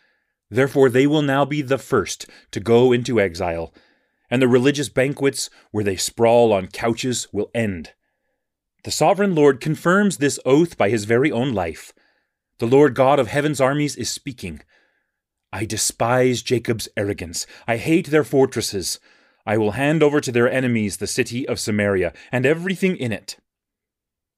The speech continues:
If ten men are left in one house, they too will die. When their close relatives, the ones who will burn the corpses, pick up their bodies to remove the bones from the house,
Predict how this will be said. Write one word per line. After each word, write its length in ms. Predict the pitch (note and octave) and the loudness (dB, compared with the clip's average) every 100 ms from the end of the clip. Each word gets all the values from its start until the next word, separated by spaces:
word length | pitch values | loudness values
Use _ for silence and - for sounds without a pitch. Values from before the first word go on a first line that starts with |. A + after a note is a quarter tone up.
| _ _ _ _ _ | _ _ _ _ _
If 160 | C#3 - | -4 -2
ten 280 | D#3+ G3+ | -2 2
men 180 | F#3+ F#3 | 4 4
are 100 | D3+ | 2
left 300 | B2+ D#3+ - | 2 2 0
in 80 | A#2+ | -2
one 200 | A#2 C#3+ | 0 -2
house, 380 | A#2+ B2 B2 - - _ G2+ | -2 -2 -2 -8 -16 _ -4
they 160 | A#2 | -2
too 260 | A#2 B2 G#2 | -2 -4 -4
will 160 | F2+ | -4
die. 400 | E2+ F2 D#2+ D2 - _ _ _ _ _ _ _ _ | -2 -2 -4 -8 -16 _ _ _ _ _ _ _ _
When 240 | A2 C#3 B2+ | 2 4 4
their 120 | A#2 | 2
close 380 | - B2 A2 G#2+ | 2 0 0 2
relatives, 600 | B2 C3 - G2 E2 - | 2 2 0 -6 -8 -6
the 80 | |
ones 640 | A2 B2+ B2+ B2+ B2 G#2 - | 0 0 0 0 -2 -4 -8
who 100 | - | -6
will 200 | A2 A2 | -2 0
burn 320 | G2 A#2+ A#2+ A#2 | 0 2 2 2
the 80 | |
corpses, 560 | G#2 A#2 - - F#2+ - - - _ | -2 -2 -4 -4 -6 -8 -12 -20 _
pick 140 | D3 | -2
up 140 | D3+ B2 | 0 2
their 100 | A2+ | 2
bodies 400 | B2 B2 B2+ A#2+ | 4 2 0 -2
to 120 | A#2+ | -2
remove 380 | A2 A#2 B2+ A2+ | 0 2 2 2
the 100 | G#2 | 2
bones 400 | A#2 A#2 A#2 A2+ | 4 4 0 -2
from 160 | A2+ | -4
the 80 | A2+ | -4
house, 400 | G2 F2+ D#2+ - | -4 -6 -4 -10